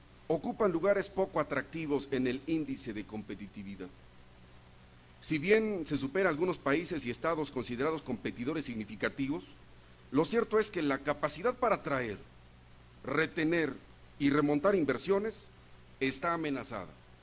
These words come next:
no solo por lo no realizado, sino por lo que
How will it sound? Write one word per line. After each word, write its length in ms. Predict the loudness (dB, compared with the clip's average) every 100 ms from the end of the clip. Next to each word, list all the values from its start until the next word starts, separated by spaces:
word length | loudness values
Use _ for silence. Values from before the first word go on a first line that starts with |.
| -10 0
no 160 | 2
solo 340 | 2 2 0 0
por 320 | 0 0 0 -8 0
lo 260 | 6 8 6
no 200 | 6 2
realizado, 580 | 2 -2 -2 -4 -4 -8 -18 -20 -20 -20 -20 -18 -8
sino 380 | -2 0 0 0
por 200 | 0 2
lo 160 | 2
que 280 | 2 0 0